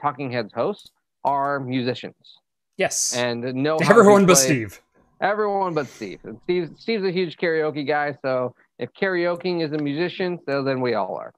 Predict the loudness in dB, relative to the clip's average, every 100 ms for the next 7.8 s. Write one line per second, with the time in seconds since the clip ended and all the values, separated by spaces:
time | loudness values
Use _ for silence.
0 | -20 -20 -8 -4 0 0 0 0 -2 -2
1 | -6 -2 -2 -2 -8 -18 -20 -4 4 8
2 | 8 8 8 6 4 2 6 6 6 6
3 | 6 4 2 6 6 6 2 2 0 0
4 | -2 -2 -2 -2 -4 -6 -2 -2 0 0
5 | 0 0 -2 -2 2 6 8 8 6 6
6 | 2 4 6 8 8 8 4 4 8 8
7 | 10 10 8 6 4 0 0